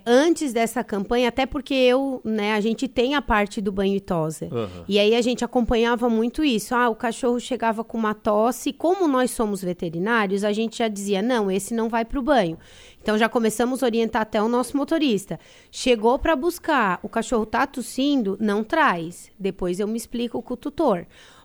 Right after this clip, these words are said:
Speaker 1: Porque o que que acontece? A gripe canina, ela é altamente contagiosa e ela passa pelo ar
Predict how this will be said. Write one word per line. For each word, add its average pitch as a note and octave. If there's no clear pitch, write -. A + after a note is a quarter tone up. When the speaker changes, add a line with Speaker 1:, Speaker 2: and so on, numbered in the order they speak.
Speaker 1:
Porque C4+
o D4+
que -
que D#4+
acontece? A#3
A G#3+
gripe B3+
canina, A3+
ela G#3
é G3+
altamente C4
contagiosa A#3
e A3
ela A#3
passa A#3
pelo G#3
ar F#3